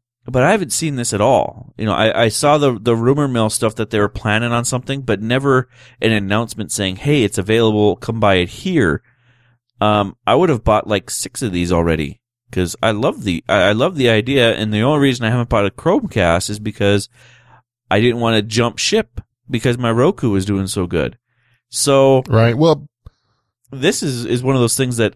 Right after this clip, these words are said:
Speaker 1: I would love if their <laughs> marketing would have been a little bit better because they should have, you know, marketed to the people that already are part of the Roku environment. 'Cause I bet you they would have sold a
Speaker 2: Yeah.
Speaker 1: whole lot more,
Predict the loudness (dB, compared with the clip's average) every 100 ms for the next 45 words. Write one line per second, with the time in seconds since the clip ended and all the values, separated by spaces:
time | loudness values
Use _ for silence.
0 | -2 -2 0 2 4 2 -2 -14 _ _
1 | _ -8 -4 -2 0 0 0 0 0 2
2 | 2 0 0 0 2 2 0 2 0 2
3 | 0 -2 0 0 0 -4 _ _ _ _
4 | -4 -2 0 0 0 2 0 -2 _ -2
5 | 0 0 -4 -6 -6 -10 -10 -8 -4 -2
6 | 0 0 2 0 -2 0 0 -4 _ -4
7 | -2 -2 -4 -6 -10 -12 -4 0 0 0
8 | -2 -2 -2 -2 -2 -2 -2 -4 -8 _
9 | _ _ -20 _ _ _ -4 -2 -2 0
10 | 0 2 0 2 2 4 4 4 4 4
11 | 2 0 0 2 2 0